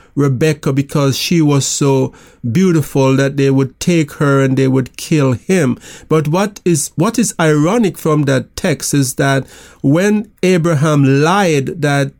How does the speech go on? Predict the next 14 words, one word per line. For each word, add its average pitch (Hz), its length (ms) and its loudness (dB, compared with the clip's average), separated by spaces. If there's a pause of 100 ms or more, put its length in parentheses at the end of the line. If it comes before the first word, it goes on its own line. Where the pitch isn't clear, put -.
not 165 300 -2
Abraham, 135 460 0
but 139 180 -2
when 160 240 0 (140)
Isaac 175 460 0
lied 139 540 0 (300)
that 147 240 0
Rebecca 151 640 0 (260)
was 143 460 0
his 139 180 2
sister 143 880 -2 (320)
and 151 300 0
put - 220 -2
her 170 280 0